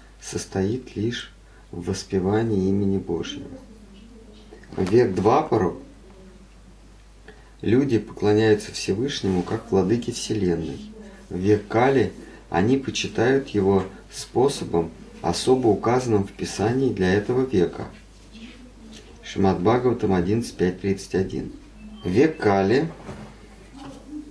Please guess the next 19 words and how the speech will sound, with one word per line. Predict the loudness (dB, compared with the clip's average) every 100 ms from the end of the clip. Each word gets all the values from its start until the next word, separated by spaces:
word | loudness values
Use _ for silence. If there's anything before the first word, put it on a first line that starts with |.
| -20 -20 -20 -20 -10
всякий, | -2 2 2 2 -4
кто | 0 4
наделен | 6 6 6 6 6
разумом, | 4 2 0 -2 -4
поклоняется | -6 0 2 4 4 2 -2 -2
Богу, | 0 2 2
воспевая | -2 -4 -2 0 2 0 -2 -6 -16 -20 -20 -8
вместе | 0 4 4 2 -2 -4
с |
Богом | 0 2 2 2
его | 2 4 4
славу. | 2 -4 -8 -8 -14 -16 -16 -16 -18 -20 -20 -20 -20 -20 -6
В | -4 2
век | 4 4
Кали | 2 4 4 2 -2 -14 -16 -18
Кришна | -4 0 0 2
нисходит | 2 0 0 2 2
на | 0 -2
землю – | 0 2 2 2